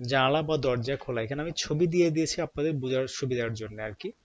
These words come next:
তাহলে দরজা বা জানালা খোলাকে বলে কি? যে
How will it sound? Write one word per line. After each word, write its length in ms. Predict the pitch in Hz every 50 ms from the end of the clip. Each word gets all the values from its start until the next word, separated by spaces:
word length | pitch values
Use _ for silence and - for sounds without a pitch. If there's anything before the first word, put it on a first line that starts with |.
| - - - - - - - _ _ -
তাহলে 240 | - 127 143 165 160
দরজা 500 | 135 120 143 135 139 135 120 139 160 156
বা 100 | 165 160
জানালা 340 | 139 139 131 131 135 147
খোলাকে 440 | 147 - - 147 147 143 135 156 160
বলে 280 | 151 147 147 147 147 143
কি? 200 | - - 208 262 - _ _ _ _ _ _ _ _ _ _ _ -
যে 180 | 120 127 165